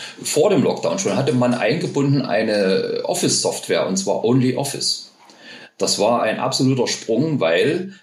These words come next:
damit kein Schüler mehr gezwungen ist, zu Hause oder irgendwo eine Software unbedingt runterzuladen, um schreiben zu können, Tabellen zu bearbeiten oder Präsentationen zu machen. Die Schüler waren richtig glücklich darüber.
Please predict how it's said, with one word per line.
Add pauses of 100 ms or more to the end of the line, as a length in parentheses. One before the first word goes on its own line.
damit
kein
Schüler
mehr
gezwungen
ist,
zu
Hause
oder
irgendwo
eine
Software
unbedingt
runterzuladen,
um (360)
schreiben
zu
können,
Tabellen
zu
bearbeiten
oder
Präsentationen
zu
machen. (640)
Die
Schüler
waren
richtig
glücklich
darüber.